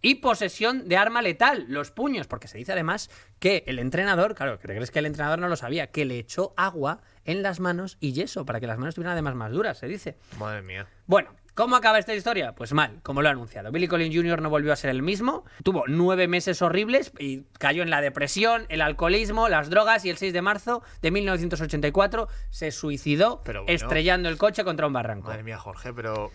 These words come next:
Speaker 1: Con sesenta y un años, Luis Resto, el hijo de puta, visitó a la mujer de Billy Colin junior, la, la del boxeador, Andrea, que en el momento de la tragedia encima estaba embarazada, con dieciocho años,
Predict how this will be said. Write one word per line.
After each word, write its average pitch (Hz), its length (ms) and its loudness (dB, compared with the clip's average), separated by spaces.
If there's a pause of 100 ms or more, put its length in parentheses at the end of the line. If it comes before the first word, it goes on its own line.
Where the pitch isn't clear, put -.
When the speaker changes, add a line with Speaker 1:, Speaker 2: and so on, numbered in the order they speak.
(160)
Speaker 1:
Con 156 160 4
sesenta 151 340 2
y 170 80 4
un 180 120 2
años, 196 400 -4 (560)
Luis 147 220 4
Resto, 151 400 -4 (100)
el 135 140 -2
hijo 120 220 -2
de 113 80 0
puta, 139 340 -4 (480)
visitó 135 520 0
a 165 60 4
la 151 100 0
mujer 147 260 -4
de 156 80 0
Billy 151 160 -2
Colin 135 340 -2
junior, 156 320 0 (440)
la, 95 280 -4
la 95 160 -6
del 95 180 -6
boxeador, 104 560 -4
Andrea, 123 480 0 (280)
que 240 360 0 (320)
en 185 120 -4
el 208 80 -2
momento 190 320 0
de 185 80 2
la 170 100 0
tragedia 165 360 -2
encima 156 400 -2
estaba 123 260 -8
embarazada, 104 540 -10 (360)
con 120 160 -2
dieciocho 127 460 0
años, 117 440 -8